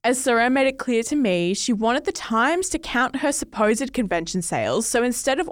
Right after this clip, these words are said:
ordering the books directly from her publisher, she took the stealthier route. "I wanted to hit the list," she admitted. "Doesn't everyone? It's crazy to think not." So this is obviously a very clear admission of guilt.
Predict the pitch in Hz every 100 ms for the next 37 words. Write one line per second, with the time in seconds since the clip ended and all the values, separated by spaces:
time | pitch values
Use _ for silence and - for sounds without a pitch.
0 | - 233 339 381 359 320 - - - 180
1 | - 214 208 165 147 - 415 508 - -
2 | - - - - - - 381 440 415 453
3 | 453 - 427 466 466 359 233 160 139 -
4 | - _ - 175 156 156 208 240 240 240
5 | 233 170 160 - - - 180 170 165 151
6 | 139 - _ 170 190 240 233 233 240 254
7 | 277 - _ 226 - - 247 269 240 165
8 | 160 151 - 113 - _ - 294 349 440
9 | 320 - 202 202 202 180 156 143 - 156
10 | - - - - - - -